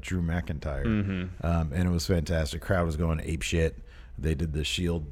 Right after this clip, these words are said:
Speaker 1: fist bump thing.
Speaker 2: Yeah, but Dean's totally gonna destroy Seth
Speaker 1: Oh
Speaker 2: at
Speaker 1: my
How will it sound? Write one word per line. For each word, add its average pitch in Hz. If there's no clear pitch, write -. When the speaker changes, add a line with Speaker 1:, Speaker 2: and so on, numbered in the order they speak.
Speaker 1:
fist -
bump 87
thing. 85
Speaker 2:
Yeah, 95
but 85
Dean's 92
totally 90
gonna 82
destroy 82
Seth 107
Speaker 1:
Oh -
Speaker 2:
at 101
Speaker 1:
my 90